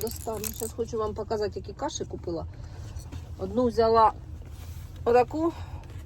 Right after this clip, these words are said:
хіповську. Е, молочну кашу, п'ять злаків з чорносливом з пробіотиками. <laughs> Що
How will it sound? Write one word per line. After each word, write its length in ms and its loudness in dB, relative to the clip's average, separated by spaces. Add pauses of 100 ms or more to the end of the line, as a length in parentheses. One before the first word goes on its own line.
(1040)
хіповську. 640 -4 (1500)
Е, 680 0
молочну 560 8
кашу, 440 6
п'ять 220 8
злаків 360 8
з 60 -8
чорносливом 560 4
з 60 0
пробіотиками. 720 2
<laughs> 340 6
Що 120 0